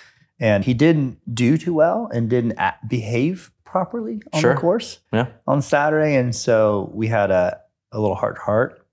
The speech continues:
Speaker 1: and it was impromptu. I had thought about it, but it was a little impromptu.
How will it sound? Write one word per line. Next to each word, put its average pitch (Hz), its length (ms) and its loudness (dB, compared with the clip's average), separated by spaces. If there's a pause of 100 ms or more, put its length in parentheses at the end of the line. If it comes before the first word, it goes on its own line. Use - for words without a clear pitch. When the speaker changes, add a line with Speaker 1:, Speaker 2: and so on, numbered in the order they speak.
(300)
Speaker 1:
and 104 320 -2
it - 480 -16
was 120 120 0
impromptu. 127 760 0
I 104 80 4
had 101 120 -2
thought 104 220 2
about 101 260 0
it, 90 80 -4
but 101 80 -8
it 95 40 -6
was 98 80 -10
a 95 60 -8
little 113 160 -2
impromptu. 107 600 -2